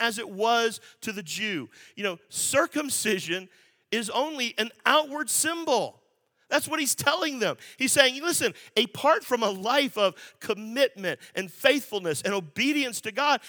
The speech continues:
it doesn't count for anything." And you see that all through the history of the Old Testament. Apart from the inward reality, the outward ritual is nothing but, but it's meaningless. Now, again, you might be thinking to yourself, "Pastor Chris, again, what does this have to do with me?" Well, listen up.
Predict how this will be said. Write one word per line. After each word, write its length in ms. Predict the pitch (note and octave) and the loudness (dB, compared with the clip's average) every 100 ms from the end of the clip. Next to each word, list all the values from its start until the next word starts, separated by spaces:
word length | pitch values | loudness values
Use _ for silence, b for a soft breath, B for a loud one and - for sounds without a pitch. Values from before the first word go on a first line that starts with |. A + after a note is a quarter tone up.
| B | B
it 60 | C#4+ | -2
doesn't 260 | D#4 C#4 | -2 -2
count 260 | G#3 D4 C#4+ | 2 2 2
for 160 | C#4+ D4+ | -2 -2
anything." 480 | F4+ E4+ B3 G3 - B A3 | 0 -2 -2 -2 -4 B -6
And 100 | B3+ | -4
you 80 | |
see 280 | A#3+ - E4+ | -2 0 2
that 160 | D#4+ A3 | 4 2
all 240 | G3+ C#4 D#4 | 4 4 2
through 200 | D4+ D4 | 0 -2
the 100 | B3+ | -2
history 300 | C#4 C4 B3+ | -2 -6 -4
of 60 | |
the 60 | A#3 | -2
Old 200 | A#3+ - | -4 -4
Testament. 520 | - D4 - B3 E3 B B | -6 -6 -6 -8 -8 B B
Apart 360 | G3+ G#3 D4+ D#4+ | -4 4 6 6
from 180 | C#4 B3 | 2 -2
the 80 | |
inward 440 | A#3+ D4+ D4+ C4 F#3+ | -2 -2 0 -2 -2
reality, 640 | G#3 G#3 C4+ E4 C#4 G#3 - B - | 2 4 6 4 0 -2 -6 B -6
the 140 | A#3 | 0
outward 420 | A#3 D#4+ D#4+ B3+ F#3 | 4 4 4 0 0
ritual 500 | D#4 - B3+ A3 - B | 0 0 -2 -2 -4 B
is 180 | C#4 G#3+ | -4 0
nothing 300 | C#4+ D#4+ D4 | 0 0 -2
but, 100 | D#4 B3 A#3+ | -4 -6 -8
but 180 | A3 C4+ | -6 -4
it's 180 | B3 - | -6 -6
meaningless. 920 | B3+ F4 F#4+ F4+ A#3 C3 - - - _ _ _ b b | -2 0 0 -2 -4 -6 -8 -16 -18 _ _ _ b b
Now, 120 | B3+ D4 | -2 0
again, 260 | D4 E4+ | 2 0
you 100 | C4 | 0
might 200 | C#4 C#4 | 2 2
be 100 | C4 | 2
thinking 200 | C4 D4+ | -4 -6
to 40 | B3+ | -6
yourself, 420 | A#3+ G#3 - - | -4 -4 -6 -6
"Pastor 280 | C4+ D4 C4 | -2 -2 -2
Chris, 260 | A#3 D4 A#3 | -4 -4 -4
again, 280 | A3+ D4+ - B | -4 -4 -4 B
what 220 | G3 C4+ | 0 0
does 140 | C#4+ B3 | 0 -6
this 140 | B3+ | 0
have 200 | A#3 A#3 | 2 2
to 80 | G3+ | -2
do 160 | F3+ | -8
with 140 | A3 G#3+ | -8 -6
me?" 260 | D#4+ C4 - | -4 -6 2
Well, 300 | F#3+ B3 B3+ | 4 4 2
listen 260 | A3 C4 | -4 0
up. 280 | E4 F4 B3+ | 2 2 0